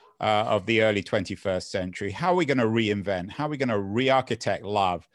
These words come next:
so that we are no longer exploited, exhausted, and alone?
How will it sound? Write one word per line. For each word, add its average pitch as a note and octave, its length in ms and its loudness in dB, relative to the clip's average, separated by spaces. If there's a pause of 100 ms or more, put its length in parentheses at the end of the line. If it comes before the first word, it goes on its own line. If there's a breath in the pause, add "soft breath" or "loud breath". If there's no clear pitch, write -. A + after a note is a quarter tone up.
(240 soft breath)
so B2 180 -2
that A#2+ 120 4
we B2+ 200 2
are B2+ 260 6
no B2+ 260 6
longer A#2+ 440 6
exploited, A#2 800 2
exhausted, A2+ 880 0
and A2+ 160 0
alone? A#2 600 4